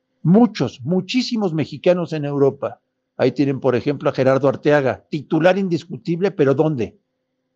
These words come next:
En Bélgica, que no es una liga top. Nos hace falta tener jugadores en equipos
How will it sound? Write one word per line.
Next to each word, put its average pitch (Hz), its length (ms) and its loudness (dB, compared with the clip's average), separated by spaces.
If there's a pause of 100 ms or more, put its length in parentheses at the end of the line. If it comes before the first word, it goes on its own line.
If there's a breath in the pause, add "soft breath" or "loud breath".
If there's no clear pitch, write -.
En 107 160 -12
Bélgica, 135 640 -4 (100)
que 131 140 -2
no 131 80 0
es 139 140 0
una 135 120 0
liga 117 280 -2
top. 123 240 -2 (400)
Nos 135 260 0
hace 165 220 0
falta 156 420 -2
tener 123 240 -2
jugadores 123 640 -2
en 120 140 -8
equipos 143 680 -8